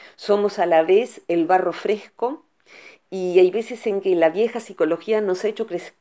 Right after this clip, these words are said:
creer que somos como la arcilla ya cocida, que si algo nos dio un golpe y nos ha dejado cascados, rajados, eso ya no tiene arreglo.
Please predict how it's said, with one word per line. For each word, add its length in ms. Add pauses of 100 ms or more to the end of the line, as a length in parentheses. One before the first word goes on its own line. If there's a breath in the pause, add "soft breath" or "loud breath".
creer 500
que 220
somos 380
como 260
la 100
arcilla 400
ya 320
cocida, 640 (460 loud breath)
que 140
si 340
algo 300
nos 240
dio 180
un 220
golpe 400
y 80
nos 260
ha 80
dejado 720 (420 loud breath)
cascados, 880
rajados, 840
eso 200
ya 160
no 140
tiene 280
arreglo. 600